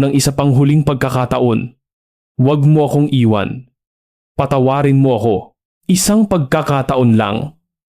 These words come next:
At babaguhin ko ang lahat." Tila si Molly ay nalilito sa sitwasyon. Hindi nagtagal,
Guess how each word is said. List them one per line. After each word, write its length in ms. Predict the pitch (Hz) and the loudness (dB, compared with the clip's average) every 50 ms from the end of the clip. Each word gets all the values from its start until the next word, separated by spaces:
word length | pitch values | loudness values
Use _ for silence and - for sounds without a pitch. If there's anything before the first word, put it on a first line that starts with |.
| _ _ | _ _
At 240 | - - 151 143 - | -6 -6 -6 -4 -4
babaguhin 880 | 139 135 135 143 151 143 143 151 143 135 147 151 147 139 156 151 143 127 | -2 -2 0 0 0 0 0 0 0 2 2 2 2 2 2 2 2 2
ko 240 | 147 147 147 - 135 | 2 0 2 2 2
ang 160 | 127 123 120 | 2 2 2
lahat." 400 | 113 104 92 104 98 95 - _ _ _ _ _ _ _ _ _ _ _ _ | 2 0 0 -2 -4 -4 -8 _ _ _ _ _ _ _ _ _ _ _ _
Tila 320 | - 131 120 117 117 117 | -2 0 0 2 2 2
si 160 | 117 - 139 123 | 2 0 2 2
Molly 400 | 113 107 107 120 123 123 135 131 | 2 2 2 2 2 2 2 0
ay 160 | 131 127 117 | 0 0 2
nalilito 640 | 117 107 98 98 120 131 135 131 123 127 131 131 123 | 2 2 2 2 2 2 2 0 0 0 0 -2 0
sa 80 | - | -2
sitwasyon. 640 | 127 - 131 120 117 113 110 - - 135 107 101 101 - - _ _ _ _ _ _ | -2 -2 -2 0 0 -2 0 0 0 0 0 -2 -4 -6 -10 _ _ _ _ _ _
Hindi 380 | - 156 151 135 120 110 123 127 | -2 0 2 2 2 2 2 2
nagtagal, 640 | 131 120 117 - 131 123 131 117 104 110 117 - | 0 0 0 -2 -2 -2 -2 -2 -4 -6 -6 -10